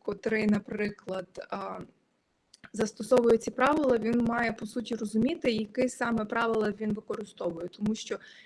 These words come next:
є величезна школа договорів, котрі включають в себе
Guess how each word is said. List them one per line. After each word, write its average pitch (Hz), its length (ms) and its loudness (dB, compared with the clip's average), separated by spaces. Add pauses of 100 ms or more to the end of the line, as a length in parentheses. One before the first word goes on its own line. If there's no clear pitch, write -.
(140)
є 233 160 10
величезна 226 680 2
школа 208 560 -4
договорів, 214 640 -2
котрі 220 520 -4 (280)
включають 214 600 0
в - 80 -14
себе 196 500 -4